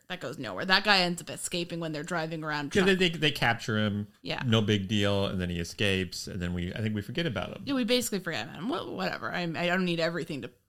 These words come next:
Speaker 1: totally pay off, but it was sort of like, okay.
Speaker 2: Weren't you on the edge of your seat waiting for the big Milton payoff?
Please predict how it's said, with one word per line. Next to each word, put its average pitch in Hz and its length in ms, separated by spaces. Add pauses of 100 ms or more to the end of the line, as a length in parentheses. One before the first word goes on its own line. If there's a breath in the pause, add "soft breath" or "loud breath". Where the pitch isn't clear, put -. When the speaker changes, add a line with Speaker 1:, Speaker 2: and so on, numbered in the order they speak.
(140)
Speaker 1:
totally 170 360
pay 139 180
off, 117 220
but 160 100
it - 40
was 170 100
sort 151 120
of 139 80
like, 156 160
okay. 170 320 (440 loud breath)
Speaker 2:
Weren't 202 240
you 202 60
on 180 60
the 156 140
edge 147 140
of 139 80
your 135 80
seat 135 240
waiting 123 160
for 123 60
the 113 60
big 107 200
Milton 107 340
payoff? 117 540